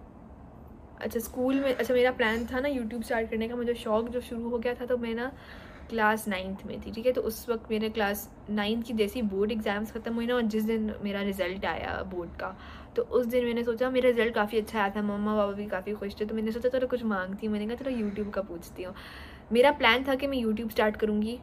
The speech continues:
टेंथ क्लास के बाद, क्योंकि टेंथ के बाद वही आप कॉलेज से पहले आपके पास कुछ अरसा फारिग होता है और, अ, हमें दिमाग में बिठाया होता है ना कि मतलब टेंथ बहुत मुश्किल है, तो सिर्फ पढ़ाई करनी है।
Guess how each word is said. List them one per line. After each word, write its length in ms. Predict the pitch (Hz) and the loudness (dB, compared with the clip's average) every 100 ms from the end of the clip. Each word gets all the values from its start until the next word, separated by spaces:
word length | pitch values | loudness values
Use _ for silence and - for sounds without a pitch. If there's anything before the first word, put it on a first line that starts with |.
| - | -2
टेंथ 200 | 196 196 | 0 0
क्लास 340 | 208 196 - - | -2 -2 -4 -4
के 80 | |
बाद, 360 | 196 175 180 - | -4 -2 -4 -6
क्योंकि 200 | 226 226 | -6 -2
टेंथ 220 | 226 226 | 2 2
के 100 | 233 | 4
बाद 220 | 240 226 214 | 2 2 0
वही 200 | 214 220 | 2 4
आप 280 | 196 196 - | 4 2 0
कॉलेज 300 | 196 196 202 | 2 2 0
से 80 | 208 | -2
पहले 160 | 196 | -2
आपके 140 | 190 196 | -2 -2
पास 220 | 196 196 | -4 -4
कुछ 220 | - 202 | -8 -6
अरसा 240 | 185 190 | -6 -4
फारिग 340 | 190 180 180 180 | -4 -2 -4 -4
होता 280 | 185 180 175 | -6 -6 -4
है 180 | 190 | -4
और, 400 | 185 180 180 - - - - | -2 -4 -4 -6 -8 -14 -6
अ, 260 | - 190 202 - - | 0 0 0 -6 -4
हमें 240 | 202 208 202 | 0 0 2
दिमाग 320 | 208 190 190 | 4 4 2
में 80 | 220 | 0
बिठाया 300 | 214 208 185 | 0 0 0
होता 180 | 220 240 | 0 0
है 80 | 240 | -2
ना 60 | |
कि 100 | 220 | -2
मतलब 180 | 202 190 - | -2 -4 -4
टेंथ 160 | 196 | -4
बहुत 280 | 202 196 196 | -2 -2 -2
मुश्किल 260 | 196 - 196 | -4 -4 -4
है, 60 | |
तो 60 | 196 | -4
सिर्फ 180 | 208 208 | -6 -2
पढ़ाई 300 | 208 175 180 | -2 0 -2
करनी 320 | 180 175 170 | -6 -10 -10
है। 140 | 180 | -10